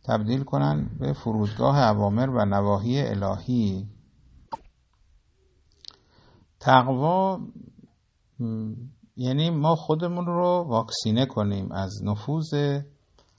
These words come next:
تهدیدات و نفوذ دشمن، چه شیطان، چه ابلیس، نفوذ درونی، چه شیطان‌های بیرونی. وقتی آدمی واکسینه کنه خودش رو در برابر نفوذ شیطان و شیاطین،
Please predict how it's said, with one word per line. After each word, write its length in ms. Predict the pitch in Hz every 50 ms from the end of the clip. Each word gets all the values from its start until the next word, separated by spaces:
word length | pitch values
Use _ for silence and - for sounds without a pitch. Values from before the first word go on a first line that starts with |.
| _ _ _ _ _ -
تهدیدات 920 | - 117 104 104 104 104 101 92 98 101 104 113 127 131 123 - - - - _ _ _ _ _ _ -
و 40 | 113
نفوذ 420 | 110 110 107 104 - 123 120 110 110 107
دشمن، 640 | 104 101 101 - - - 101 101 95 92 95 98 104
چه 160 | - - 127
شیطان، 720 | - - - 104 104 101 104 110 110 131 139 151 151 151 - _ _ _ _ _ _ _ _ _ _
چه 140 | - - 110
ابلیس، 720 | 110 104 101 104 110 113 117 131 147 156 156 - - - - _ _ -
نفوذ 280 | 110 101 110 107 104 107 98 98
درونی، 440 | 104 98 98 98 98 101 117 143 156
چه 260 | 151 - 135 135 143
شیطان‌های 720 | 143 - 104 98 98 - 101 98 92 90 104 110 120 120
بیرونی. 600 | 107 107 98 95 98 92 92 92 95 92 90 104 - - _ _ _ _ _ _ _ _ _ _ _ _ _ _ -
وقتی 200 | 104 104 - 113
آدمی 280 | 107 107 117 127 131 123
واکسینه 580 | 107 104 104 104 104 - - 117 101 107 123
کنه 260 | 120 - 110 101 101
خودش 340 | 98 - - 98 98 95 -
رو 180 | - - - 107
در 160 | 104 98 95
برابر 480 | 104 101 95 92 95 92 110 120 117 104
نفوذ 440 | 98 98 98 104 107 104 98 101
شیطان 580 | 98 - - 101 98 92 92 - 104 101 101 95
و 40 | 98
شیاطین، 800 | 101 - 95 92 90 95 92 - - - 117 131 147 151 156